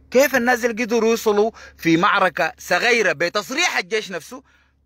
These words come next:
ومحدودة الاشتباكات، احتمال يكون مناوشة نبذ ساي بطبنجة، كيف قدروا يوصلوا قدام إدريس دبي وطر-، و-،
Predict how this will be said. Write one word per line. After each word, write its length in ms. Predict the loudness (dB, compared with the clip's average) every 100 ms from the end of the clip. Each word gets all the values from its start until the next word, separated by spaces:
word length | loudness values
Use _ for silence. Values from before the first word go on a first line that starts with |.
| -8
ومحدودة 600 | -6 -4 -2 0 0 -2
الاشتباكات، 760 | -6 -10 -8 -4 -2 -2 -4 -6
احتمال 400 | -16 -8 -4 -4
يكون 240 | -4 -4
مناوشة 500 | 0 4 4 2 0
نبذ 220 | 0 0
ساي 360 | 0 0 0 -2 -10 -6
بطبنجة، 540 | -4 0 -2 -2 -6 -12 _
كيف 160 | -8 -8
قدروا 200 | -6 -6
يوصلوا 300 | -6 -4 -6
قدام 380 | -6 -4 0 0
إدريس 320 | -2 -8 -8
دبي 260 | -6 -6 -4 -6
وطر-، 360 | -4 -6 -6
و-، 240 | -2 -2